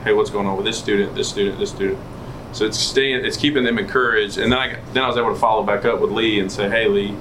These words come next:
thank you so much for that information when we talked earlier today. I want you to know that her mom is actively speaking with some people to get her plugged into counseling." And, like, that could have saved her life. You know, I had five students last year who were suicidal,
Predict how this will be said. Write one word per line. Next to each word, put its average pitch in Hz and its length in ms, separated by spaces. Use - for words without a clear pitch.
thank 131 180
you 123 80
so 110 180
much 107 280
for - 80
that 107 140
information 104 520
when 101 100
we 98 100
talked 107 280
earlier 101 320
today. 101 240
I 101 40
want 101 220
you 101 140
to - 20
know 101 240
that 98 120
her 104 100
mom 104 460
is 95 340
actively 104 520
speaking 104 440
with 98 120
some 98 140
people 98 340
to 92 240
get 101 140
her 98 60
plugged 98 260
into 95 160
counseling." 95 600
And, 110 80
like, 117 140
that 143 180
could 190 100
have - 80
saved 120 300
her 120 120
life. 101 360
You 98 120
know, 98 200
I 113 80
had 123 120
five - 280
students 117 340
last 107 300
year 104 160
who 101 100
were 101 80
suicidal, 107 760